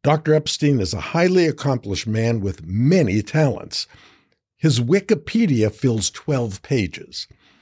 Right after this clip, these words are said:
He's a psychologist, a professor, an author, and a journalist. We'll take them one at a time. With regard to psychology, he earned his P H D in experimental psychology at Harvard University,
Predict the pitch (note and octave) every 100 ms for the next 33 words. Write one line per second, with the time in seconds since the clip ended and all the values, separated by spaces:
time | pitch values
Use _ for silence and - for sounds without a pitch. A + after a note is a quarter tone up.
0 | _ _ _ _ - - G2 D#2+ - F2
1 | - B2+ C#3+ F3 F3+ G#3 - - _ -
2 | - D2+ - D3+ D#3 G#3 G#3 - F#2 E2+
3 | - B2 D3 F3+ F3 D#3 _ _ - F#2+
4 | E2 G#2 A#2+ G#2 - - - _ _ _
5 | _ _ _ _ _ G3 F3+ E3+ D#3+ D3
6 | B2 G#2 - F#2+ A2+ G#2+ E2+ - C#3 G2
7 | - _ _ _ _ _ _ _ _ _
8 | _ - - - - G#2+ G#2 F#2 B2+ D3
9 | D3+ C3+ - A#2+ G#2+ D3+ D3 E3 D3+ F#3+
10 | B2 A2+ D3 F3+ D#3+ A2+ - - E3 D#3
11 | G#2+ F#2 A2+ B2+ B2+ D2 - - C#3 D3
12 | D3+ C3+ - A2 A2+ F#2+ - A#2 A2+ A2
13 | B2+ B2 - - - _ E2+ F2 - C#3+
14 | C3+ A2+ E2 F2+ C#2+ C#2 G#2 G#2 F2+ D#2+
15 | D#2